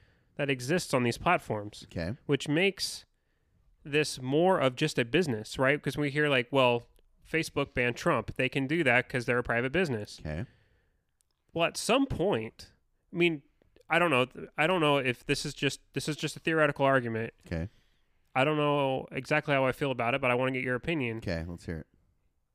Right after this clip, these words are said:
Speaker 1: So if we're going to start creating, if we want it, so th-, take my, take my, my idea that internet, the internet space, the internet, not Facebook,
Speaker 2: Mm-hmm.
Speaker 1: right? The company that exists on the internet,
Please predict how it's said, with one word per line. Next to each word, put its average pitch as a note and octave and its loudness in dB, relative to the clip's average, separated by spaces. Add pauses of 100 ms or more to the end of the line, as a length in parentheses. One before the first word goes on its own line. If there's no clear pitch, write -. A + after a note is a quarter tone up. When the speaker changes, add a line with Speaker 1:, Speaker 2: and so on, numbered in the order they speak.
(220)
Speaker 1:
So D3+ 0 (400)
if - 2
we're E3 0
going F#3+ 2
to D#3+ 0
start D3 0
creating, C#3 0 (180)
if D3+ -4
we F3+ 4
want F#3 2
it, C#3 -4 (200)
so C#3+ -4 (240)
th-, D3+ -12 (100)
take F3+ 0
my, E3+ 2 (100)
take D#3 0
my, D#3+ 2 (160)
my C#3 2
idea C3+ 4
that A#2+ 2 (320)
internet, D3 4 (400)
the - -2
internet D3 0
space, - -6 (300)
the C#3 -2
internet, A#2+ 0
not D3 4 (260)
Facebook, C#3 -2 (140)
Speaker 2:
Mm-hmm. F#2 -8
Speaker 1:
right? B2+ 2
The B2+ -2
company C3+ 0
that B2 2
exists A#2+ -2
on B2 2
the A#2 0
internet, A2 -4